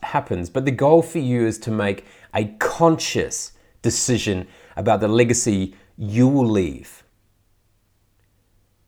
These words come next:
So what does a positive legacy look like? You know, it's not always about things.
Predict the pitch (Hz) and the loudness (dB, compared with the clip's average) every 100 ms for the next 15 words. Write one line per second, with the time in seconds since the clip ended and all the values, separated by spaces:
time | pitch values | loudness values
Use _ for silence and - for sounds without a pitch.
0 | _ _ _ _ _ _ _ _ _ - | _ _ _ _ _ _ _ _ _ -6
1 | 139 165 196 208 - 139 120 113 107 - | 0 4 4 0 2 2 2 2 0 -2
2 | 101 101 101 - 98 92 - 113 127 - | 0 0 0 -2 -4 -6 -4 -4 -4 -12
3 | _ 80 73 - - _ _ _ _ _ | _ -8 -8 -10 -20 _ _ _ _ _
4 | _ _ _ _ _ _ _ _ _ _ | _ _ _ _ _ _ _ _ _ _
5 | _ _ _ _ _ _ _ _ _ _ | _ _ _ _ _ _ _ _ _ _
6 | _ _ 120 127 123 143 - 147 135 127 | _ _ 0 2 2 2 2 4 4 4
7 | 113 107 107 104 101 - - 131 82 - | 2 -2 0 0 0 -4 0 0 -2 -12
8 | - - | -18 -18